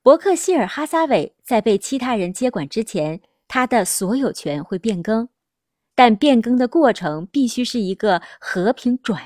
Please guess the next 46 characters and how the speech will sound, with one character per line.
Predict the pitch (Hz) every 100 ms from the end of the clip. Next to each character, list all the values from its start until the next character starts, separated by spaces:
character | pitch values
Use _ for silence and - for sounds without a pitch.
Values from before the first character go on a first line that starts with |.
| -
移 | 165
的 | 233
过 | 208 147
程。 | - - - _ _ _ _ _ _ _ _ _ _ _ _
无 | 233
论 | 311 320
如 | 262 285
何， | - 180 170 196
伯 | 277
克 | 302 339
希 | -
尔 | 339 175
哈 | - 202
撒 | 208 208
韦 | 180 151 -
其 | - - 214
实 | 220
始 | - 185 165
终 | 240
是 | 240 202
需 | -
要 | 202 180
一 | 165
位 | 175 165
具 | 165 -
有 | 202 156
控 | - 240 226
制 | 233
权 | - 147
的 | 202
股 | 170
东， | 120 160 160 185 _ _ _ _
继 | - 294
续 | 247
坚 | 233 247 240
持 | - 202 196
我 | 190
们 | 165 170 160
一 | 196
贯 | 240 202
的 |
理 | 160 156
念 | 160 214 170
和 | 160
目 | 170 196
标。 | 160 165 151 180